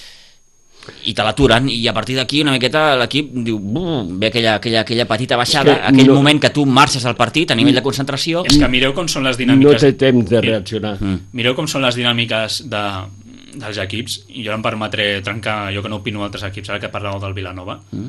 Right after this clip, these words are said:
Speaker 3: per mi el Vilanova, el pitjor que li va poder passar és guanyar com va guanyar Sitges. A, a, al camp del Sitges,
Speaker 2: Sí,
Speaker 3: perdó.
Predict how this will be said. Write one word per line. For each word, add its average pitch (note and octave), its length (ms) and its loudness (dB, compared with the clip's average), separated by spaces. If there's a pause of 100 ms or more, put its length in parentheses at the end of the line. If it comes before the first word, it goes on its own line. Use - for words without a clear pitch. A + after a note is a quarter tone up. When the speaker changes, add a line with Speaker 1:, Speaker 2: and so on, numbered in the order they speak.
(420)
Speaker 3:
per G2+ 140 -8
mi A2 80 -8
el A#2+ 80 -4
Vilanova, A#2+ 520 -4 (180)
el A2 120 -10
pitjor A2 240 -8
que C#3 80 -6
li B2+ 80 -4
va A2 140 -4
poder G#2+ 200 -8
passar G#2+ 200 -12
és A#2 80 -10
guanyar A2+ 240 -6
com G#2+ 180 -10
va G2+ 80 -6
guanyar G2 280 -6
Sitges. G2 400 -12 (840)
A, - 140 -16
a, F2 380 -10
al G2+ 80 -18
camp G2 140 -8
del G2 120 -4
Sitges, G2 260 -8
Speaker 2:
Sí, A#2 80 4
Speaker 3:
perdó. F#2+ 160 4